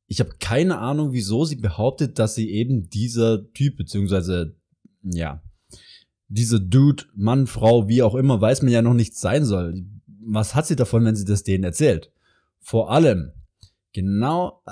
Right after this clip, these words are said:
nachdem sie das gesagt hatte, löste sich plötzlich in einem Meer voll Blumen auf, wie bei ihrer Teufelsfrucht nun mal üblich, denn es war gar nicht die echte Robin, die da war, sondern es war einfach nur ein Klon,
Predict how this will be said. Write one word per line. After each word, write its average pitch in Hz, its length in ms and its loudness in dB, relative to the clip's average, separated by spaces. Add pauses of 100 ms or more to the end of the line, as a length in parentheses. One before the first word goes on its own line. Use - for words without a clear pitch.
(120)
nachdem 147 400 0
sie 151 120 -2
das 135 180 0
gesagt 117 400 2
hatte, 135 240 0
löste 123 480 0
sich 120 260 -4
plötzlich 113 400 0
in 107 140 0
einem 101 200 0
Meer 101 220 2
voll 104 140 0
Blumen 143 400 2
auf, 147 420 -2 (160)
wie 104 160 0
bei 98 160 0
ihrer 101 240 0
Teufelsfrucht 104 500 2
nun 104 120 4
mal 90 120 2
üblich, 131 500 0 (440)
denn 131 200 2
es 104 200 -6
war 120 180 2
gar 135 160 2
nicht 139 180 2
die 113 160 -8
echte - 300 2
Robin, 107 300 2
die 95 120 -2
da 87 280 -2
war, 123 140 2
sondern 117 260 0
es 110 180 -4
war 110 100 -2
einfach 117 200 0
nur 117 260 2
ein 98 240 -2
Klon, 135 380 2